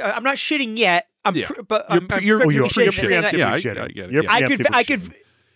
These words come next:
Speaker 1: if,
Speaker 2: You're
Speaker 1: if
Speaker 2: just
Speaker 1: people come out of
Speaker 2: cocking
Speaker 1: the movie
Speaker 2: the,
Speaker 1: say
Speaker 2: you're cocking the log.
Speaker 1: I'm, I'm just, <laughs> yeah.
Speaker 3: So
Speaker 1: I'm just saying, peop-, people come out of that thing go, You know what? Different Batman, it would have been, like, a nine,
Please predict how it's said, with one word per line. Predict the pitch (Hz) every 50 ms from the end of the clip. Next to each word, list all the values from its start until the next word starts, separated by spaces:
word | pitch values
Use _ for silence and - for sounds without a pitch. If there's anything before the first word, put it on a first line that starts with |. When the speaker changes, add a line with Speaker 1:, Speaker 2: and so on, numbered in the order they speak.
| _ _
Speaker 1:
if, | - 226
Speaker 2:
You're | 185 160
Speaker 1:
if | 233 208
Speaker 2:
just | 202 -
Speaker 1:
people | 262 254 -
come | 175 180
out | 175 -
of | 262
Speaker 2:
cocking | 247 - 147 143
Speaker 1:
the | 135
movie | 135
Speaker 2:
the, | 123 120 117 123
Speaker 1:
say | 135 -
Speaker 2:
you're | 120 135 135
cocking | - - 156 151 160 156 - 165 143
the | 127 117
log. | 110 110 117 113 120 - -
Speaker 1:
I'm, | 247 262 202 - - - 220 - - -
I'm | 269 262 277
just, | 302 - - 359 233
<laughs> | - -
yeah. | 320 - 190 - - _ _ -
Speaker 3:
So | - - 160 - - - -
Speaker 1:
I'm | 202 233
just | 247 -
saying, | 311 269 214 -
peop-, | - - 269 240 - _ _ -
people | - 262 277 -
come | - 277 269
out | 277 285 269
of | 254
that | 226 202
thing | - 220 214
go, | 196 196 190
You | 190 233
know | 277 320 339
what? | 330 330 320 - _ _ _ _ _ _ _ _ _ _ _ _ _ _ _ _ _ _ _ _
Different | - 311 294 269 254 233
Batman, | 262 240 240 233 226
it |
would | 226 233
have | 202
been, | 220 208 185 185 _
like, | - 208 190 - -
a | - 190
nine, | 165 170 180 185 202 214 226 220 214